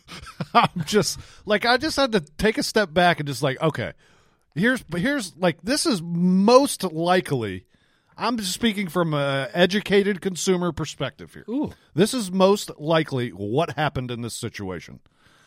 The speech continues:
Speaker 1: That they, Lomachenko has a guarantee per fight. I believe it's four million dollars.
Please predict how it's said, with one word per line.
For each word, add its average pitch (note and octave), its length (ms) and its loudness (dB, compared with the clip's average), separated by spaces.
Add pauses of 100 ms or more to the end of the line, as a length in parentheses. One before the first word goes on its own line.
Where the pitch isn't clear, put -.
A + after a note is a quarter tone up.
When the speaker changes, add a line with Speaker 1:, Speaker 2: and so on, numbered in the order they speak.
(180)
Speaker 1:
That D#3 160 0
they, F#3+ 120 4 (1160)
Lomachenko G3+ 680 2
has D3+ 240 4
a C3+ 80 -2
guarantee C3 680 0
per A2 200 -4
fight. F2+ 300 -8 (260)
I D3+ 80 -2
believe A3 280 -2
it's - 120 -4
four D3 260 2
million A2 320 -2
dollars. D#2 480 -14